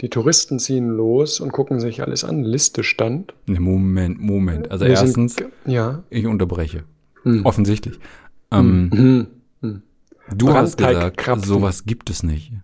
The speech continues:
Speaker 2: Du be-, du fährst so vorbereitet wie nur eben unmöglich los.
Speaker 1: Das ist richtig.
Speaker 2: Ich höre da gerade Liste. Und zweitens ist doch klar,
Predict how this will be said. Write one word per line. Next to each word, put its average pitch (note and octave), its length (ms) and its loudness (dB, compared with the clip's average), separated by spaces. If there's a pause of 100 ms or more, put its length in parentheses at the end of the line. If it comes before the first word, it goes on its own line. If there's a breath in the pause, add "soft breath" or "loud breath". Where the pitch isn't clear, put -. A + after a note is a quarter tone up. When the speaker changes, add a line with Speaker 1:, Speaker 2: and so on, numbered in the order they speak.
(400)
Speaker 2:
Du F#2+ 200 -4
be-, G#2+ 300 -2
du G2 300 -6
fährst G#2+ 440 -2
so G#2 180 -2
vorbereitet A#2 580 -2
wie A2 120 -2
nur A2+ 160 0
eben G#2+ 240 0
unmöglich A2 680 2
los. G#2+ 400 0 (520 loud breath)
Speaker 1:
Das F#3+ 160 2
ist - 180 2
richtig. C3 220 0 (960 loud breath)
Speaker 2:
Ich A2 160 0
höre G2 120 6
da F#2+ 80 4
gerade F2 220 0
Liste. F2 400 -2
Und F2+ 200 0
zweitens F2 480 0
ist - 260 -6
doch E2+ 100 -10
klar, E2 720 -4